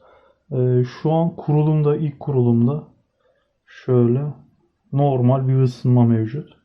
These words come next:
E, tabii bunları sonra sonra bakacağız. Şöyle kılıfımız da bu şekilde arkadaşlar. Kamera sensörlerimiz de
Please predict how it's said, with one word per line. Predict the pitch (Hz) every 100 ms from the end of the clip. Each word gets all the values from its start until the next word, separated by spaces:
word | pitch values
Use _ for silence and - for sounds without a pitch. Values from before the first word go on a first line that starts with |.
| _ _ _ _ _ _
E, | 120 117
tabii | 117 127 123
bunları | 123 123 120 127
sonra | - 127 120
sonra | 117 120 120 151 - _
bakacağız. | 135 120 117 127 151 - _ _ _ _ _ _ _
Şöyle | - - 135 113 123 156 - _ _ _ _ _ _ _ _ _ _ _ _ _ _ -
kılıfımız | 147 139 123 131 120 120
da | 139
bu | 127
şekilde | 123 117 120 117
arkadaşlar. | 117 - - 127 135 131
Kamera | 135 131 131 127 127
sensörlerimiz | - 127 120 - 117 120 117 113 117
de | 120